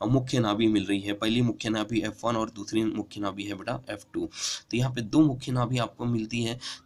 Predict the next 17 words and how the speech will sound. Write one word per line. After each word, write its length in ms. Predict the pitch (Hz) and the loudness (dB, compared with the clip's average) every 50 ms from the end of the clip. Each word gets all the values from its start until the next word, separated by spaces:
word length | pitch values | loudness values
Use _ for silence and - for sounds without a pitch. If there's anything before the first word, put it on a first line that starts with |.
| _ - | _ 2
तब 220 | 170 139 98 - - - - - _ _ | 2 2 2 -2 -8 -16 -18 -20 _ _
अवतल 280 | 110 131 147 151 190 180 | 0 0 2 2 6 8
लेंस 300 | 165 156 156 156 151 147 | 8 8 8 8 6 4
में 80 | 139 143 | 2 2
मुख्य 360 | 139 147 156 156 - - - | 4 4 4 4 2 -2 -2
अक्ष 240 | - 143 127 - - | -2 0 -2 -4 -4
के 140 | - 139 | -2 -4
समांतर 480 | 127 - 113 110 113 117 120 123 143 135 | -2 0 0 0 2 0 0 0 -2 -2
गमन 280 | 123 117 110 120 123 120 | 0 0 2 2 2 2
करने 260 | 113 117 107 104 104 | 0 0 0 0 2
वाली 300 | 104 101 101 104 123 - - - | 2 2 2 0 -2 -4 -4 -8
आपतित 460 | 113 - - 123 127 127 147 156 156 - - - - - - - - - - _ - | -10 -8 -8 -8 -2 2 2 2 2 0 -10 -20 -20 -18 -18 -16 -18 -20 -20 _ -6
प्रकाश 380 | - 120 117 - 147 151 147 - | -4 -4 -2 0 2 2 2 0
किरणें 460 | - 123 123 113 117 120 123 123 - | 0 0 -2 0 0 0 0 -2 -2
अपवर्तन 640 | - - 113 - 131 135 135 123 127 139 139 139 135 | -2 -6 -6 -4 -2 -2 -2 -2 -2 -2 -4 -4 -4
के 140 | 143 143 | -4 -4
कारण 440 | 131 123 110 101 101 104 92 85 80 | -2 2 2 2 2 2 0 -2 -4